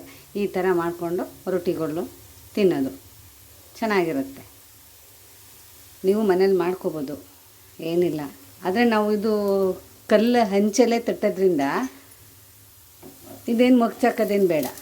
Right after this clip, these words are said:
ನೋಡಿ ಈ ಥರ ಇದಿನ್ನು ಗರಿ ಗರಿ ಆಗಬೇಕು. ನಾವೇನು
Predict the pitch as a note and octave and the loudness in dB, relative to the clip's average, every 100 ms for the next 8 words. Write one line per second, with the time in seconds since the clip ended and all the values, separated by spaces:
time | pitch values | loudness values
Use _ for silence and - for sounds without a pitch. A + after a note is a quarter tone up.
0 | - - - E3+ D#3+ - - - F#3+ F#3 | -16 -14 -8 -8 -8 -16 -20 -14 -10 -8
1 | F3+ - - - - - - - - - | -10 -12 -18 -20 -20 -20 -20 -20 -20 -20
2 | - - - G3 F3+ E3+ E3 D#3 F3 D3+ | -20 -20 -12 -4 0 0 0 -2 -2 -2
3 | E3 D#3 D3+ C#3 C#3 C3+ E3 B3+ C4+ - | -4 -4 -4 -4 -6 -6 -8 -8 -8 -12
4 | - - - - - - - - - - | -20 -20 -20 -20 -20 -20 -20 -20 -20 -20
5 | - - - - - - - - - - | -20 -20 -20 -18 -16 -14 -14 -12 -10 -10
6 | - - - - - F3+ F3 E3 E3+ E3 | -8 -10 -12 -16 -12 -8 -6 -4 -6 -6